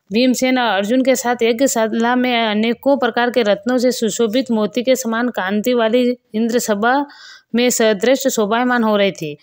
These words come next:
उसमें यज्ञ के निमित्त सभी राजाओं को बुलाया। उसी समय गांधारी का पुत्र दुर्योधन यज्ञशाला में आया। दुर्योधन वहां सूखे आंगन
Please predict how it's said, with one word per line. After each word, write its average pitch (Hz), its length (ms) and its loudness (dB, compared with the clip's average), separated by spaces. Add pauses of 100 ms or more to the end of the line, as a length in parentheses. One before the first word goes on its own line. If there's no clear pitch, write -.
(280)
उसमें 254 340 2
यज्ञ 233 300 2
के 262 140 0
निमित्त 233 320 0
सभी 226 220 0
राजाओं 226 360 2
को 262 140 2
बुलाया। 226 420 2
उसी 214 280 0
समय 247 300 0
गांधारी 202 440 0
का 254 140 0
पुत्र 240 340 0
दुर्योधन 233 500 0
यज्ञशाला 226 520 0
में 226 120 0
आया। 151 280 -2 (580)
दुर्योधन 233 500 2
वहां 254 380 2
सूखे 220 420 -2
आंगन 262 560 2